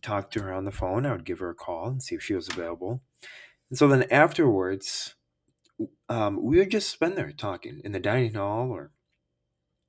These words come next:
anywhere I could find a quiet place. And typically that was in the chapel, outside, and then trying to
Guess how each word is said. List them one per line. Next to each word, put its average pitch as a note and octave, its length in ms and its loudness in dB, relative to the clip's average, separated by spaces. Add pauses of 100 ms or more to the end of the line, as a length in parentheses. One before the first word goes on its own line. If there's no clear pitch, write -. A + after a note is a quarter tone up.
(160)
anywhere D3+ 380 0
I D3+ 40 0
could C3 160 0
find G2+ 400 -2 (260)
a G2+ 120 -12
quiet G2 340 -2
place. - 340 -12 (340)
And A2+ 120 -2
typically D#3 380 6
that A#2 240 6
was G2+ 500 -2
in G#2+ 120 -4
the F2+ 80 -6
chapel, B2 720 -2 (760)
outside, F#2 720 0 (640)
and G2+ 100 -2
then F2 300 -6 (340)
trying G2+ 240 -4
to F#2+ 140 -8